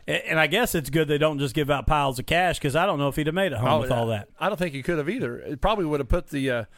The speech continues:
Speaker 2: the truck overweight on the way home there, you know, but that's, uh, and, you know, I come out on the, on the patio with you and Ryan for the modified feature, and, you know, there for a while I thought, "Well, Devin ain't gonna pull this one off," that,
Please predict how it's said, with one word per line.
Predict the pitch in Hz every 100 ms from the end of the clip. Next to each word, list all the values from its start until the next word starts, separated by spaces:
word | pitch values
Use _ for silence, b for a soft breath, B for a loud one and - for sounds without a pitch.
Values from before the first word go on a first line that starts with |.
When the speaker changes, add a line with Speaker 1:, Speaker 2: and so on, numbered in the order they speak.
| b b
Speaker 2:
the | -
truck | - 226 262
overweight | 143 123 120 123 123
on | 123
the | 120
way | 123
home | 117 127 117
there, | 120 120
you | 120
know, | 120 131
but | 135 123
that's, | 135 143 - 139
uh, | 123 117 B B B B B B
and, | 175 196
you |
know, | 220
I | 202
come | 233 240
out | 226
on | 196
the, | 151 135 - -
on | 165
the | 147
patio | 175 214 185 160
with | 151 139
you | 175
and | 151
Ryan | 170 185 160 143
for | 147
the | 131
modified | 143 180 - 143 131 117
feature, | 147 139 160 156
and, | 131 117 b b b b b b b _ - - _ 175
you | 170
know, | 175
there | 214
for | 269 226
a |
while | 170 233 311 247
I | 175
thought, | 202 160
"Well, | 190 269 196 -
Devin | 165 262 262
ain't | 208
gonna | 202 190
pull | 202
this | 196 220 190
one | 175
off," | 240 185 160 -
that, | 135